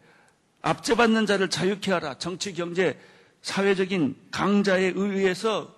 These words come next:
눌린 약자들을 돌보는 게 금식이라는 거예요.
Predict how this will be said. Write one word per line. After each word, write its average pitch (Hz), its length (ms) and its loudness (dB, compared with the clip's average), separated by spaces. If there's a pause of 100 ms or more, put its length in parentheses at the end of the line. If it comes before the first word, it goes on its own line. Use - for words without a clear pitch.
(120)
눌린 196 480 -2
약자들을 202 1120 0
돌보는 220 500 2
게 240 100 0
금식이라는 156 600 -2
거예요. - 220 -20